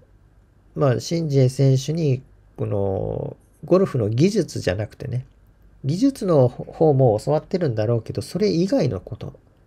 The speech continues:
ですよね。あの、気持ちの、メンタル面ですよね。そういうのも教わったりしてね、オーストラリアで合宿した時に寝食共にしながらね、そういったのも学んだっ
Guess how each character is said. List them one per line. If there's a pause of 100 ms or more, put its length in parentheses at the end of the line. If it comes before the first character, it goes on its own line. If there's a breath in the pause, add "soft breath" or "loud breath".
(220)
で
す
よ
ね。 (300)
あ
の、
気
持
ち
の、
メ
ン
タ
ル
面 (320)
で
す
よ
ね。 (440 loud breath)
そ
う
い
う
の (120)
も
教
わ
っ
た
り
し
て
ね、
オ
ー
ス
ト
ラ
リ
ア
で
合
宿
し
た
時
に (120)
寝
食
共
に
し
な
が
ら
ね、
そ
う
い
っ
た
の
も
学
ん
だ
っ